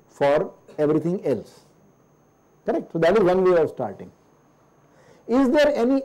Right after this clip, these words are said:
other way of starting this whole procedure? One way is assume volume, then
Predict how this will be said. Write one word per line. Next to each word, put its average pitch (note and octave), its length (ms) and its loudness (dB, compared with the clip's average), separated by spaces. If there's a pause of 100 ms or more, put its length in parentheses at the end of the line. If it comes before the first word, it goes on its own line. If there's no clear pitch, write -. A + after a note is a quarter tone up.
other A3+ 300 2
way G3+ 220 4
of F#3+ 140 -2
starting D#3+ 480 0
this E3 140 -2
whole C#3+ 280 0
procedure? A#2 520 -8 (1700)
One A#3 260 0
way A#3 80 4
is A#3+ 360 0 (680)
assume G3+ 340 2
volume, A3+ 440 4 (3250)
then D#3+ 500 -2